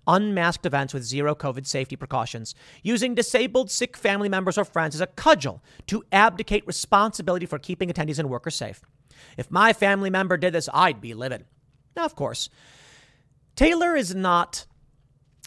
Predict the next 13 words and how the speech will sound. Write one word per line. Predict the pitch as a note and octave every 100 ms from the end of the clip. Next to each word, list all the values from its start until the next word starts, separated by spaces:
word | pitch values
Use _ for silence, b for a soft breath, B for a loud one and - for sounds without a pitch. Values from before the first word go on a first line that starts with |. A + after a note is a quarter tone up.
| _
eh, | - - -
she's, | G3 C4 G3+
she's | - B3+
not | D#4+
a |
politician. | - A#3+ A3 G3+ A#3 G#3 _ _ _ - _ - _
She | - B3+
is | C4+ C4 F#3+
but | B3 B3
a | - A#3+
humble | G#3 G3+ C#4 C4+ C4+ C4
establishment | F#3 - - A3 G#3+ G3 G#3 G#3 -
shill. | - D3 A#2